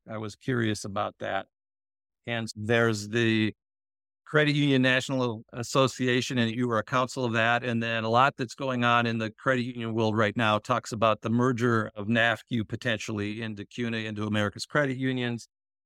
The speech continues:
And of course, you're a trade association that fills a particular niche, uh, for the military side of things. A-, any thoughts relative to that merger? Any thoughts relative to what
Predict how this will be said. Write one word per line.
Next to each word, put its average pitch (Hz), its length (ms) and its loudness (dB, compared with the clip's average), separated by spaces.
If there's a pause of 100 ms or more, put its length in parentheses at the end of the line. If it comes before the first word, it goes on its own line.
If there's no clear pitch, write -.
(360)
And 113 280 0
of 107 80 -6
course, 131 300 2
you're 139 140 2
a 120 80 0
trade 131 280 0
association 120 800 -2
that 110 180 -6
fills 117 280 -6
a 110 100 -2
particular 113 800 -8
niche, 113 440 -8 (340)
uh, 101 120 -14 (140)
for 110 180 -4
the 104 100 -6
military 117 540 -2
side 110 300 0
of 110 100 -6
things. 107 360 -4 (600)
A-, - 120 -4
any 165 240 4
thoughts 147 420 0
relative 135 520 -2
to 117 80 -2
that 113 200 2
merger? 139 460 2
Any 117 160 2
thoughts 117 400 -2
relative 113 640 -4
to 110 180 -4
what 107 300 0